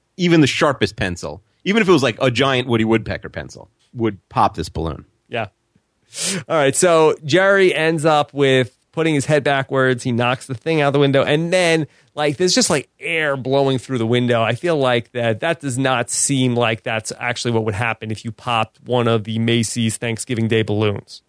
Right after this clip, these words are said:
Speaker 1: Yeah, I mean, I feel like it would be more gradual, right?
Speaker 2: I just feel like that if you were, if s-,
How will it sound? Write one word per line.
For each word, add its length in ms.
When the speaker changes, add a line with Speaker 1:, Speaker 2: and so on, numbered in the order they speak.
Speaker 1:
Yeah, 240
I 60
mean, 120
I 60
feel 220
like 120
it 40
would 100
be 100
more 200
gradual, 580
right? 340
Speaker 2:
I 80
just 160
feel 120
like 140
that 220
if 120
you 180
were, 580
if 120
s-, 180